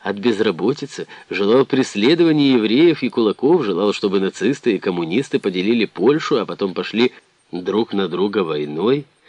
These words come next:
Да, и он желал полного возрождения рабства в самой жестокой его форме. Он желал депортации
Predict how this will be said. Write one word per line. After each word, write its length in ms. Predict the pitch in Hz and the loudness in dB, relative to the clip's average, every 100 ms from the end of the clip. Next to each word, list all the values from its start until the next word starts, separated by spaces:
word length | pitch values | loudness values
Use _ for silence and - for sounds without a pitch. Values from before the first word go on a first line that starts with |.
| - - - | -20 -20 -14
Да, 680 | - 95 170 180 98 85 80 | -8 0 2 2 0 -6 -8
и 140 | 90 | -4
он 340 | 85 104 170 190 | 2 2 4 4
желал 400 | 214 208 190 170 | 6 6 4 2
полного 500 | 131 147 147 135 123 | 2 4 6 4 4
возрождения 800 | 113 104 101 82 92 120 110 101 | 4 2 0 -2 0 2 2 2
рабства 600 | 92 107 - - 110 101 - - _ _ _ _ | 0 -2 -4 -4 -4 -4 -8 -20 _ _ _ _
в 80 | - | -12
самой 420 | - 131 113 107 | -4 0 2 2
жестокой 580 | 98 110 - 92 82 82 | 2 -4 -6 -8 -6 -6
его 200 | 82 85 | -6 -8
форме. 420 | - 69 - - - _ - | -8 -10 -12 -18 -20 _ -18
Он 500 | - 113 165 170 131 - | -2 4 4 4 2 0
желал 520 | 98 101 101 127 135 | -2 0 2 2 2
депортации 840 | 104 101 95 - 113 131 - 123 | 0 -4 -6 -2 -4 -2 -2 -2